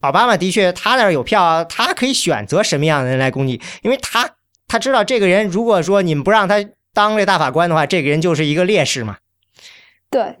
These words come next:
Speaker 1: 如果你当了呢，那这个人怎么着都不会说是太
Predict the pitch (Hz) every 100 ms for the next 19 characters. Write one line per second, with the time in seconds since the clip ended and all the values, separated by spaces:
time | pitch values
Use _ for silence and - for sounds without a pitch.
0 | - 190 233 196 _ - 196 180 226 247
1 | 247 208 202 196 190 180 202 202 180 165
2 | 180 - 127 113 160 220 226 233 220 143
3 | 170 220 170 135 156 143 135 - 175 135